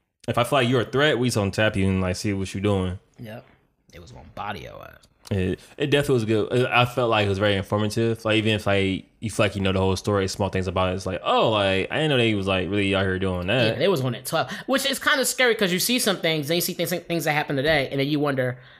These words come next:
Speaker 2: how much of it's tied, how much of it is tied together. Not in the sense of, like, it being Martin Luther King and this person, but the idea of how much of it was, is actually just, we wasn't fucking with this person for one reason or another, so we just tied this to him.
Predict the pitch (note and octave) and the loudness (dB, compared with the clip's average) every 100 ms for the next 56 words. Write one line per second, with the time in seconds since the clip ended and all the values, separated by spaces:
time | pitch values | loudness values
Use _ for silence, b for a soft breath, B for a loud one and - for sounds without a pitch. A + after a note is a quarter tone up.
0 | B - D#3 D3+ D3 C#3+ C3+ C3 - D3 | B -2 0 0 -2 -2 -4 -4 -2 0
1 | C3+ F3 E3 D#3 C#3 B2+ - E3 C#3 B2 | 0 0 0 0 -4 -6 -6 -2 0 0
2 | B2+ C#3 B2+ A2+ D3 F3+ E3 E3 E3 C#3+ | -2 -2 -2 -2 -2 0 0 -2 -2 -2
3 | C#3 C3+ B2 - D3+ C#3+ C#3 C#3 C3 B2+ | -2 -2 -4 -6 -4 -2 -2 -4 -8 -6
4 | C3+ A#2 A2 - E3 D3+ B2 A2+ B B | -6 -6 -8 -4 -2 -2 -6 -8 B B
5 | - E3 D#3+ C#3 D3+ C#3+ C3+ B2+ D#3+ D#3 | -4 0 0 2 2 2 0 0 -2 0
6 | D3 C3+ C3 C#3 C3+ B2+ B2+ - b b | -2 -4 0 2 2 0 -4 -10 b b
7 | b _ F3+ E3 C#3+ D3 D3 - D3 C3 | b _ 0 0 0 0 0 0 -2 -2
8 | A#2+ C#3+ C3 A#2 - - - _ _ _ | 0 0 0 -2 -6 -10 -14 _ _ _
9 | _ _ _ _ _ _ C3+ D#3 D#3 C3+ | _ _ _ _ _ _ -8 -2 0 0
10 | B2+ D3 C3 B2+ B2+ D#3 C3 A#2+ C3 B2+ | 0 -4 -2 -4 -6 -4 -4 -2 -4 -2
11 | A#2+ A2+ - B2+ - - C#3+ A#2 B2+ - | -4 -6 -6 -6 -4 -4 -4 -2 -4 -6
12 | A2 G2 | -8 -10